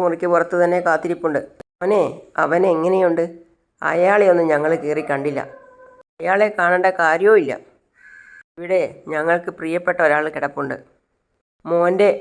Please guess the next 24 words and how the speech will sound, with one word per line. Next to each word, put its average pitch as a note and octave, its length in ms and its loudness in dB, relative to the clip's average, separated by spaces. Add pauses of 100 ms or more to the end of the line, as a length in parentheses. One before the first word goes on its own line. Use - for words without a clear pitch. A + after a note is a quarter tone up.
(180)
അമ്മയോ E3+ 340 4 (180)
അച്ഛനോ F3+ 300 -2 (180)
ആശുപത്രിയിലായോ?" D#3+ 640 -4 (1000)
"ഓ, - 20 -6 (540)
ആയെന്ന് F3+ 400 2
പറഞ്ഞാൽ A3+ 280 0 (180)
എന്തൊരു F#3+ 360 0
സന്തോഷമായിരിക്കും G3+ 680 -2
മുഖത്ത്." F#3 280 -2 (880)
"ആ, - 20 -2 (300)
അത് E3+ 160 2
പിന്നെ F#3+ 180 4 (160)
പ്രിയപ്പെട്ട G3+ 460 0 (240)
ആളാണെന്ന് G3 500 2
പറഞ്ഞതുകൊണ്ട് G3+ 540 2
ചോദിച്ചതാ." E3 380 0 (840)
അപ്പോൾ - 220 -4
കിരൺ F3 340 2
പറയാണ്, F#3 320 2 (160)
"ഞങ്ങൾക്ക് G3+ 420 2 (140)
പ്രിയപ്പെട്ടതായിട്ട് F3 720 2 (140)
ഒരുപാട് F3+ 560 4
പേരുണ്ട്, D3 300 -2 (600)
ഞങ്ങളെ F#3+ 400 2